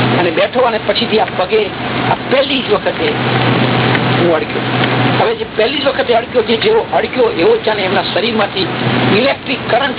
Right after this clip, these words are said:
મારા શરીરમાં પાસ થાય છે એવો મને અનુભવ થયો. On that very, અને બીજો એવો અનુભવ થયો કે મારા માથા ઉપરથી જાણે કોઈ બોજો ઉઠાવી દીધો છે. માથા ઉપર જાણે બોજો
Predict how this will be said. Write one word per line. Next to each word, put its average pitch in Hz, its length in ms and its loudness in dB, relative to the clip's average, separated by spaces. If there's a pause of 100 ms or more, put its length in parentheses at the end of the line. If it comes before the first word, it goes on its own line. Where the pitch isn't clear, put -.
મારા 220 180 2
શરીરમાં 226 540 0
પાસ 190 220 0 (100)
થાય 220 120 0
છે 185 220 -4
એવો 208 120 4
મને - 360 -2
અનુભવ 381 220 2
થયો. - 240 0 (720)
On 185 220 0
that 160 240 0
very, 175 140 0 (540)
અને 185 100 0
બીજો 208 220 0
એવો 277 140 2
અનુભવ 254 300 2
થયો 240 240 2
કે 220 100 -4
મારા 208 240 0
માથા - 280 -2
ઉપરથી 220 340 0
જાણે 196 180 0
કોઈ 196 160 2
બોજો 180 320 2
ઉઠાવી - 260 -2
દીધો - 320 0
છે. - 460 0 (720)
માથા 190 220 0
ઉપર 240 220 -2
જાણે 226 200 0
બોજો 320 380 2